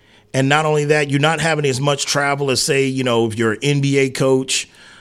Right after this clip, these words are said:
uh, or a baseball manager, but yet and still there's some travel at least eight times out of the year. Now you gotta go to London or Gem-, Germany. No telling where they're gonna come up ne-, with next,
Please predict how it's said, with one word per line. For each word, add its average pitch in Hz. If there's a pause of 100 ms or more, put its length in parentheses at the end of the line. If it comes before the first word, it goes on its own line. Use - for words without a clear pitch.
(160)
uh, 120
or 131
a 127
baseball 131
manager, 113 (160)
but 135
yet 156
and 139
still 151
there's 127
some 147
travel 139
at 131
least 131
eight 139
times 135
out 131
of 131
the 143
year. 127 (420)
Now 113
you 139
gotta 135
go 135
to 139
London 131
or 135
Gem-, 127
Germany. 127 (360)
No 113
telling 139
where 139
they're 135
gonna 131
come 139
up 127
ne-, 127
with 131
next, 127